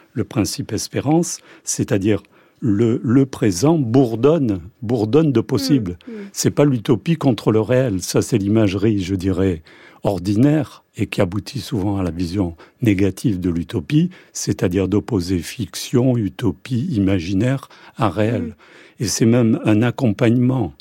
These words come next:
Speaker 1: Le, l'utopie accompagne le présent, parce que si on revient à l'étymologie de l'utopie, c'est un terme ambigu. Mais dès le départ, il est ambigu puisque c'est à la fois un lieu de nulle part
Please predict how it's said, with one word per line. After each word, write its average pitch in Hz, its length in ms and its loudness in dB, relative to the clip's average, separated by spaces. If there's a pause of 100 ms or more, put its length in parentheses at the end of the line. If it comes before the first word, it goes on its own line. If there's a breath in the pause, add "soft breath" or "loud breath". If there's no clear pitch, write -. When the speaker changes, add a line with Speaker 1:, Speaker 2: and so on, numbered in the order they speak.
(360 soft breath)
Speaker 1:
Le, 110 360 0
l'utopie 117 480 0
accompagne 117 480 2
le 104 80 2
présent, 113 380 -2
parce - 180 -2
que 127 60 -6
si - 160 -2
on 147 80 6
revient 135 240 0
à 123 80 0
l'étymologie 101 680 0
de 92 60 -4
l'utopie, 113 720 -4 (400 soft breath)
c'est - 180 -6
un 101 80 4
terme 131 240 2
ambigu. 98 540 0 (300 soft breath)
Mais 101 120 4
dès 92 180 2
le 143 100 2
départ, 147 340 0
il 107 120 2
est 101 40 2
ambigu 104 420 0
puisque - 360 -4
c'est - 160 -2
à 131 80 4
la 135 140 0
fois 110 420 0 (640 soft breath)
un 107 140 2
lieu 104 320 4
de 101 140 4
nulle 98 300 2
part 156 480 -4